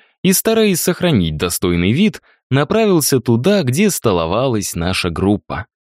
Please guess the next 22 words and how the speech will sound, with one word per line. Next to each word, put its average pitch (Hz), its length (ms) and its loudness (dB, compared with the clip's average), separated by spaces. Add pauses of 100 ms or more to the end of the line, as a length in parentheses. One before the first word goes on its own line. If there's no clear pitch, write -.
(180)
Шаби 208 380 -2
проводили 160 540 0
меня 151 340 2
странными 127 580 0
взглядами. 92 760 -2 (380)
В 98 140 0
них 185 280 2
было 196 280 2
неодобрение 156 840 2
моего 143 340 2
нахлебничества, 160 1000 -2 (300)
к - 80 -4
этому 160 260 2
я 113 180 2
даже 98 260 -2
привык, 98 480 -2 (240)
и 98 60 -2
одновременно 92 720 0
с - 140 -8
этим 175 360 2
жадное 120 560 2
любопытство — 104 1040 0